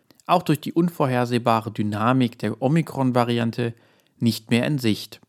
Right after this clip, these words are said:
Von dem Gedanken an einen Funktag, wie er im Jahr zweitausendneunzehn noch stattgefunden hat, müssen wir uns in diesem Jahr verabschieden. Damit unterstützt der D A C e V auch die Bemühungen der Bundesregierung,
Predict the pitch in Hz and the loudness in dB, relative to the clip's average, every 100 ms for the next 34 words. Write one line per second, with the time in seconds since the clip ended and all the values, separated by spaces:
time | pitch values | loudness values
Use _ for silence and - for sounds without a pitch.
0 | _ _ _ _ _ _ _ _ - 123 | _ _ _ _ _ _ _ _ 0 0
1 | 117 113 131 165 185 170 165 135 123 117 | 0 0 2 2 2 0 0 -2 -2 -2
2 | 110 - 180 - - 139 139 - - 131 | -2 -2 -2 -4 -2 0 0 -2 -14 -4
3 | 123 120 110 104 107 - 113 107 107 107 | 0 2 2 0 -2 -2 -4 -2 -4 -2
4 | 107 120 160 165 135 117 107 - 135 - | 0 2 0 0 0 0 -2 0 -2 -2
5 | 123 131 127 123 120 120 - _ _ _ | -6 -4 -2 0 0 -2 -6 _ _ _
6 | _ _ 135 123 127 123 120 120 139 160 | _ _ -2 0 0 0 -2 -4 -2 0
7 | 147 117 107 - 135 113 - - 101 139 | 2 4 2 2 0 0 -4 -8 -6 -6
8 | 107 107 _ _ _ _ _ _ _ _ | -8 -10 _ _ _ _ _ _ _ _
9 | - 117 113 - 117 113 - 185 - 135 | -2 0 2 -2 -4 -2 0 -2 -2 -2
10 | 123 113 107 104 - 143 151 143 - 131 | 0 0 0 -4 -4 -2 0 0 -2 0
11 | 135 135 - 135 165 - 135 123 123 127 | 0 0 0 0 2 0 0 2 4 4
12 | 117 107 104 104 127 151 - 131 127 131 | 2 0 -2 0 0 0 -2 -6 -2 0
13 | 135 127 127 | 2 0 -2